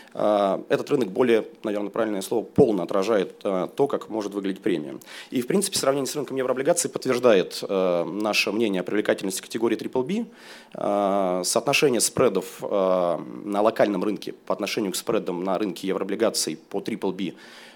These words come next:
составляет одну целых два десятых раза, то есть получается, что на локальном рынке спреды шире в этой категории, чем на рынке еврооблигаций.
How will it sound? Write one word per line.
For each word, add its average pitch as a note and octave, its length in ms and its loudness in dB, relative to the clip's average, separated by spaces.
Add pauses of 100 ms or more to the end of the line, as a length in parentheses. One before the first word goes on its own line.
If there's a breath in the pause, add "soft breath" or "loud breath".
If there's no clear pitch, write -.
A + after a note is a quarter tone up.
составляет A2+ 440 4
одну A#2 100 2
целых A2+ 240 2
два G#2 140 4
десятых - 320 -2
раза, F3+ 240 4
то - 100 -4
есть - 140 -2
получается, G#2+ 500 -2
что - 220 -4
на F#2+ 100 -2
локальном G2+ 320 0
рынке D3+ 220 -2
спреды A2 340 0
шире A2 240 0
в F2 60 -2
этой E2+ 120 -6
категории, G#2 400 0
чем - 180 -4
на F2+ 60 -2
рынке G2+ 220 -2
еврооблигаций. F2 640 -4